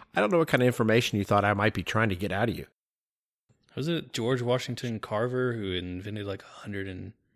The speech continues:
Speaker 2: ten ways to use peanut butter or something?
Speaker 1: Peanuts.
Speaker 2: Peanuts.
Speaker 1: <laughs> Peanut butter.
Speaker 2: Peanut butter was, you know, ten of them.
Speaker 1: That was number one.
Speaker 2: Crunchy. Sort of crunchy.
Speaker 1: Those are types.
Speaker 2: Creamy.
Speaker 1: <laughs>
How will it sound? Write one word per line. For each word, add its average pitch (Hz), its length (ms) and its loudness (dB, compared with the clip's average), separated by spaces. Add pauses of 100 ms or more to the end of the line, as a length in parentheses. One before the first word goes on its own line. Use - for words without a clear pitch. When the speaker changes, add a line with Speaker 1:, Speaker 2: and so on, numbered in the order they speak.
(580)
Speaker 2:
ten 101 420 -8
ways 98 440 -2
to - 260 -10
use 98 240 -10
peanut 98 240 -10
butter 104 280 -6
or 107 60 -8
something? 107 420 -12 (200)
Speaker 1:
Peanuts. - 640 -4
Speaker 2:
Peanuts. - 600 -8 (160)
Speaker 1:
<laughs> 143 180 -6
Peanut 110 260 -4
butter. 107 160 -2
Speaker 2:
Peanut 175 160 6
butter 143 160 6
was, 110 260 -2
you 110 80 -6
know, 90 200 -6 (400)
ten 110 180 -6
of 92 80 -6
them. 95 160 -6
Speaker 1:
That 123 120 4
was 123 120 4
number 110 200 4
one. 85 580 -4
Speaker 2:
Crunchy. 98 540 -2 (720)
Sort - 440 -8
of 90 80 -6
crunchy. 95 280 -8
Speaker 1:
Those 117 180 2
are 123 100 4
types. 107 400 -2
Speaker 2:
Creamy. 95 600 -4
Speaker 1:
<laughs> 92 40 -2